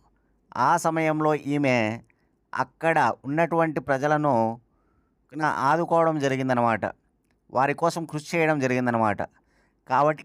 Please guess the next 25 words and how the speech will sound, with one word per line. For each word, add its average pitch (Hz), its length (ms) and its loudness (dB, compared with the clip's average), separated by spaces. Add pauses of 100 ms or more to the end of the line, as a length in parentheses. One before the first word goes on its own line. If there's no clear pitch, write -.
కేరళలోని 165 640 0
వయనాడు 147 440 0
బాధితులను 135 640 0 (1080)
ఆదుకున్నందుకు 165 800 -2 (320)
ఆ 123 100 2
కృషికి 139 480 -10
గుర్తుగా 151 360 0 (120)
ఆమెకు 131 300 -2
ఈ 123 140 -6
అవార్డు 135 360 2
అందజేశారు. 113 600 -2 (1200)
కాబట్టి 131 300 0
ఏ 123 160 4
వ్యక్తికి, 151 500 -2
ఏ 131 100 4
సంస్థకు 127 440 -4
ఇప్పుడు 131 320 -4
ప్రజెంట్ 131 460 -2 (140)
రెండు 123 160 2
వేల 127 160 4
ఇరవై 123 180 4
ఆరుకు 120 280 2
సంబంధించి 117 420 -2
అందజేశారంటే 104 760 0 (680)
గుర్తుపెట్టుకోవాలి, 127 800 0